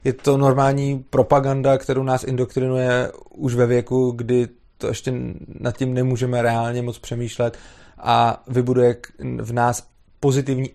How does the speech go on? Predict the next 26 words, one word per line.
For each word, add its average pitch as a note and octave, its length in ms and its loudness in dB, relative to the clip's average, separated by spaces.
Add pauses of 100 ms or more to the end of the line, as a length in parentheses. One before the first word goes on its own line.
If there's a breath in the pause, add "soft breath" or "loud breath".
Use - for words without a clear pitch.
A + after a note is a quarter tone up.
emoční D3+ 540 2
vazby A2 460 0
k - 100 -18
určitým B2 400 -4
symbolům C3 520 0
a A#2+ 60 -6
pojmům. B2 480 0 (300 loud breath)
Mimochodem C#3+ 320 2
strašně C#3 340 -2
zajímavá C#3 360 0
věc B2 240 0
je B2+ 60 -6
třeba A#2+ 560 0 (500 loud breath)
eh, A#2 340 -2 (120)
pozitivní D#3 540 2
po-, A#2 280 0
eh, A#2 240 -4
pozitivní C#3+ 600 -4
emoce, C#3 500 -2
kterou B2 280 -2
všichni C#3+ 300 -6
cítí C3+ 280 -10
k - 120 -20 (160)
Tomáši C3 460 0
Garrigu B2 320 -2
Masarykovi. A#2+ 640 -6